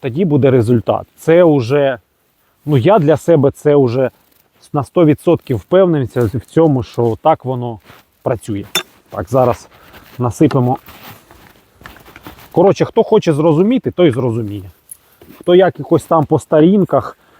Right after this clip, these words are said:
якісь ветлікарі старі їм казали, що не треба взагалі після розстелу давати комбікорм,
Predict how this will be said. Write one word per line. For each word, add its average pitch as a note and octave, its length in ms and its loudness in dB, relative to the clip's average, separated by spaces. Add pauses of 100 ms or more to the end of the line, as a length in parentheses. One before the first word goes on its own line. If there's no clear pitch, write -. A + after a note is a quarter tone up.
(100)
якісь C#3+ 360 -2
ветлікарі D3 600 2
старі C#3+ 300 0
їм C3+ 260 2
казали, C3+ 540 2
що - 260 -6 (460)
не C3+ 140 -4
треба D3 480 2 (1040)
взагалі D3+ 640 0 (140)
після C#3+ 320 -2
розстелу C#3+ 440 0
давати C#3 380 0
комбікорм, E3+ 840 2